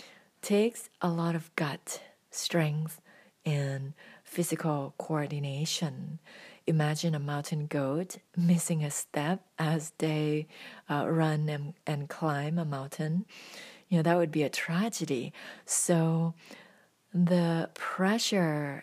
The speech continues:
is there, and you need to steady yourself, slow down,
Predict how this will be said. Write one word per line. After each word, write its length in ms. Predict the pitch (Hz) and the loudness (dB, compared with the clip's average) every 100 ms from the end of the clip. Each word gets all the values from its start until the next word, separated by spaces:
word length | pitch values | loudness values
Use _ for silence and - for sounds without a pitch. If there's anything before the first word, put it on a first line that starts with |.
| - | -2
is 360 | 165 151 143 - - | 2 2 0 -4 -2
there, 500 | 147 165 139 131 143 - - - - - | 0 2 0 -4 -14 -18 -16 -16 -12 -2
and 400 | 156 156 151 151 | 0 2 0 2
you 160 | 165 | 4
need 320 | 165 175 214 220 | 4 4 2 0
to 540 | - 190 175 165 160 - - - | -2 2 4 2 0 -6 -20 -12
steady 380 | - - 175 190 | -6 2 4 4
yourself, 800 | 175 151 - 165 147 135 135 151 - - - - | 2 -2 -2 -2 -2 -4 -10 -16 -20 -20 -20 -12
slow 460 | - - 143 147 | -8 -4 -2 0
down, 480 | 190 180 170 165 165 | 2 2 2 0 -4